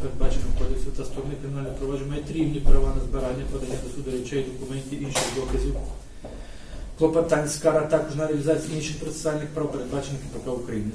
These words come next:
Суд досліджує докази безпосередньо, показання учасників провадження суд отримує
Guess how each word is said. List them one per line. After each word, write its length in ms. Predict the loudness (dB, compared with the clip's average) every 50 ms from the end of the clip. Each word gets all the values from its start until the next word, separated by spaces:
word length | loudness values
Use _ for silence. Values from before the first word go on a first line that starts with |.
| -6
Суд 120 | -8 -6 -4
досліджує 440 | -4 -4 -4 -2 -4 -2 -2 -2 -2
докази 280 | -2 -2 -2 -4 -4
безпосередньо, 880 | -4 -2 -2 -4 -4 -4 -6 -6 -6 -4 -4 -2 0 0 -2 -2 -6 -8 -10
показання 440 | -10 -8 -8 -6 -4 -4 -4 -4 -4 -6
учасників 500 | -6 -6 -6 -6 -6 -8 -8 -8 -8 -8
провадження 360 | -6 -4 -4 -4 -4 -4 -6 -8
суд 120 | -8 -8 -8
отримує 360 | -8 -6 -4 -4 -4 -2 -4